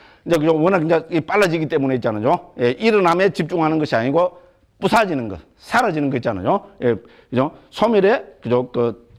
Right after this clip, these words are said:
그, 그 통찰지를 가져가야 됩니다. 그죠? 그래서 전이라 했습니다. 그다음 전향하는 힘이란 물질이 무너짐을 보고 무너짐을 대상으로 가졌던 그 마음도 무너지는 걸 보기 위해서 즉시에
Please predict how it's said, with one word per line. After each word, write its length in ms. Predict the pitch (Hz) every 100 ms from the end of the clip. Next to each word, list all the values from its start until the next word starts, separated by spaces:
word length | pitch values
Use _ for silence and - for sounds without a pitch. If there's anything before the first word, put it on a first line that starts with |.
| -
그, 180 | - 117
그 220 | 123 107
통찰지를 580 | - 143 156 147 135 110
가져가야 360 | 175 180 147
됩니다. 240 | 131 120 104
그죠? 260 | 107 170 175
그래서 220 | 151 135
전이라 300 | 127 120 135
했습니다. 280 | 120 120 120 - -
그다음 240 | 147 139
전향하는 800 | - 135 156 160 165 175 185 175
힘이란 440 | 190 196 143 175 - - - -
물질이 560 | 165 240 - 262 254 220
무너짐을 520 | 214 214 175 180 156
보고 380 | 180 185 185 165
무너짐을 500 | 170 160 147 151 131
대상으로 400 | 135 147 143 131
가졌던 460 | 127 110 135 123
그 80 | 131
마음도 560 | 139 180 170 233 247 214
무너지는 480 | 208 220 196 196
걸 180 | 185 180
보기 220 | - 175
위해서 260 | 165 160 151
즉시에 520 | - 202 - 269 262